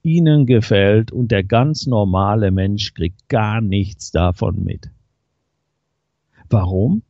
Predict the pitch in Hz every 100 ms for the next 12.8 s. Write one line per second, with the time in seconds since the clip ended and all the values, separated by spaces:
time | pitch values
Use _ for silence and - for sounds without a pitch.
0 | _ 170 170 160 208 151 76 117 131 135
1 | 160 151 151 185 170 180 - 175 175 -
2 | 185 220 254 - 95 82 98 123 135 147
3 | 147 127 160 190 - - _ _ _ -
4 | 127 131 135 135 131 - 139 - - 214
5 | 233 139 113 95 98 107 113 120 110 95
6 | - - 120 - 185 143 80 - - -
7 | - - _ _ _ _ _ _ - 120
8 | 156 143 127 151 139 143 202 185 143 104
9 | 90 87 - - - 78 104 107 107 98
10 | 80 92 104 101 92 92 90 92 101 95
11 | - 156 139 98 - 82 78 - - _
12 | - 92 85 85 - 73 73